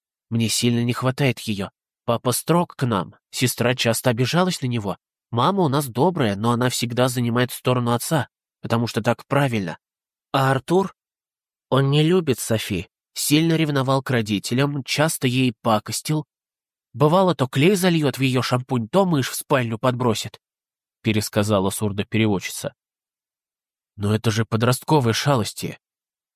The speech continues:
Он до сих пор всё это делает?» Кимберли не верила своим ушам. Мэри нахмурилась и постаралась объяснить.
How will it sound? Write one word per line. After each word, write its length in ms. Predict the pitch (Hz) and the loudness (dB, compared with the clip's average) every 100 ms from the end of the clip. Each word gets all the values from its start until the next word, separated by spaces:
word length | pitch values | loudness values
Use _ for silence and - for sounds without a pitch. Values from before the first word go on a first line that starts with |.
| _ _ _ _ | _ _ _ _
Он 160 | 131 | -2
до 80 | 117 | 0
сих 280 | 123 131 - | 0 0 0
пор 180 | 165 220 | 0 0
всё 200 | - 196 | 2 0
это 200 | 147 127 | 0 0
делает?» 580 | 123 170 226 - - _ _ _ _ _ _ | 0 2 0 -2 -8 _ _ _ _ _ _
Кимберли 560 | - 113 107 113 120 127 | -4 -2 0 0 2 0
не 140 | 139 | 0
верила 380 | 139 107 104 107 | 0 -2 0 -2
своим 380 | 120 - 104 104 | -2 0 0 0
ушам. 340 | 120 - 80 - _ _ _ _ _ _ _ _ _ _ _ - | -4 -4 -6 -8 _ _ _ _ _ _ _ _ _ _ _ -8
Мэри 380 | 104 113 160 165 | -2 2 2 2
нахмурилась 920 | 156 - 107 120 165 175 107 - - | 0 -2 -2 0 0 0 -2 -4 -4
и 100 | 98 | -4
постаралась 640 | - - - 208 123 135 | -4 -8 -2 0 2 0
объяснить. 520 | 117 123 123 - - | -2 -2 -4 -6 -12